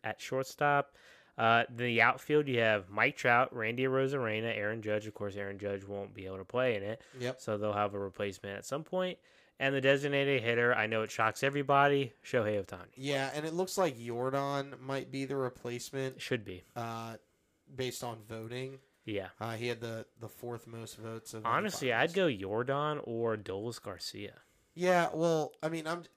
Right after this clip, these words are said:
Speaker 2: like, both of them make the roster.
Speaker 1: Oh,
Speaker 2: It's just who
Speaker 1: yeah.
Speaker 2: starts, and
Speaker 1: Yeah,
Speaker 2: then it goes
Speaker 1: yeah.
Speaker 2: to voting, so it's Alvarez,
Speaker 1: Of course, I
Speaker 2: right?
Speaker 1: will say I'm, I'm looking here, like, uh, Kevin Kiermaier was sixth.
Speaker 2: Yeah.
Speaker 1: Like, look, he's having a good year, but, like,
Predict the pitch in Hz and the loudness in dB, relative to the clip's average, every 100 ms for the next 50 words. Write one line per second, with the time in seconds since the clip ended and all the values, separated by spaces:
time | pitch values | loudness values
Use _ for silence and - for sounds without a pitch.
0 | _ 170 170 123 190 220 220 170 127 127 | _ -2 -2 -2 2 2 2 -2 -2 -2
1 | 139 - 117 110 127 127 120 226 190 139 | -2 -2 -6 0 2 2 10 12 12 12
2 | 151 127 95 160 143 123 117 - 127 117 | 10 10 8 4 4 2 -4 -2 4 4
3 | 127 127 135 120 123 110 131 123 113 110 | 4 -2 -2 -2 -4 0 0 2 -2 -10
4 | - 107 110 110 - - 165 165 165 156 | -10 -6 -6 -8 -8 4 6 8 6 8
5 | 170 151 147 151 143 156 160 156 117 127 | 8 8 6 2 0 2 2 2 2 2
6 | 151 151 127 120 - - _ _ _ - | 2 2 2 2 -2 -20 _ _ _ -8
7 | 117 113 - 165 175 - 151 156 151 147 | -4 -4 -2 -4 -4 -4 -2 0 0 0
8 | 113 - - - 127 - - - _ _ | -2 -6 -6 -4 -6 -8 -16 -16 _ _
9 | _ 135 131 107 _ _ _ - 160 165 | _ -2 -2 -2 _ _ _ 10 10 10
10 | - 214 147 196 254 294 196 120 117 131 | 10 8 8 2 6 6 4 2 2 2
11 | 110 113 135 131 113 104 95 | 4 4 4 2 2 2 0